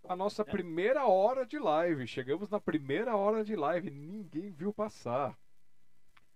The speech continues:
Speaker 1: Hoje, dia treze de maio de
Speaker 2: <laughs>
Speaker 1: dois mil e vinte e um, vinte e uma horas e quatorze minutos. Recebendo nessa noite aqui o Nascimento, cantor,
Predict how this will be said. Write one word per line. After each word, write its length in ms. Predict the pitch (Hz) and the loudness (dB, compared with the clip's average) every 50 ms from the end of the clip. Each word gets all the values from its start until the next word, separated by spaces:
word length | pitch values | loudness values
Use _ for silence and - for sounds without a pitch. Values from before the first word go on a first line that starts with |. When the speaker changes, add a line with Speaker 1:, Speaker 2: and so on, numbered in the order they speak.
| - - - - | -20 -20 -16 -4
Speaker 1:
Hoje, 320 | - 139 147 170 175 160 | 4 6 6 6 6 2
dia 240 | 147 139 160 147 127 | 2 4 4 4 4
treze 400 | - - 151 156 185 190 175 165 | 2 -2 -2 0 0 0 -2 -2
de 140 | 156 135 120 | 0 0 2
maio 300 | 113 127 143 160 165 156 | 4 4 4 4 4 4
de 100 | 139 147 143 | 2 2 0
Speaker 2:
<laughs> 40 | |
Speaker 1:
dois 180 | 143 147 143 127 127 | 2 2 2 0 0
mil 140 | 139 160 175 | -2 0 2
e 140 | 165 147 | 2 2
vinte 300 | 131 127 120 131 - - | 2 2 0 -2 -4 -6
e 60 | 143 135 | -4 -2
um, 280 | 143 160 175 185 196 - - - - - _ - - | 0 0 -2 -2 -6 -14 -18 -20 -20 -20 _ -20 -16
vinte 300 | 123 127 175 214 - - | -10 -10 -10 -10 -6 -8
e 40 | 190 | -4
uma 140 | 190 175 | 0 2
horas 380 | 156 156 160 165 160 151 131 143 | 4 4 4 4 2 -2 -6 -8
e 40 | 151 | -10
quatorze 640 | - - 127 110 - - - 160 180 175 160 147 156 | -4 -4 -4 -4 -4 -4 -2 -2 -2 -2 -6 -10 -10
minutos. 800 | 151 143 135 143 151 170 165 - 165 165 160 - - - - - - - - - - - | -10 -8 -6 -4 -2 -2 -2 -2 -2 -4 -4 -4 -8 -18 -20 -20 -20 -20 -20 -20 -8 -6
Recebendo 460 | 131 123 - 143 127 123 147 147 147 | -6 -4 -2 -4 0 2 2 2 2
nessa 300 | 143 143 135 - 156 156 | -2 -6 -6 -6 -6 -10
noite 320 | 151 151 151 160 151 - 135 | -6 -2 -2 -2 0 -2 -6
aqui 200 | - - 139 147 | -6 -2 0 0
o 120 | 139 123 | 2 2
Nascimento, 680 | 117 123 135 - - - 113 117 131 139 127 - 120 | 0 -4 -4 -6 -8 -10 -8 -8 -6 -8 -8 -8 -10
cantor, 680 | - - 135 123 110 104 - 139 143 147 143 139 139 | -8 -8 -8 -8 -8 -2 2 4 6 6 6 4 2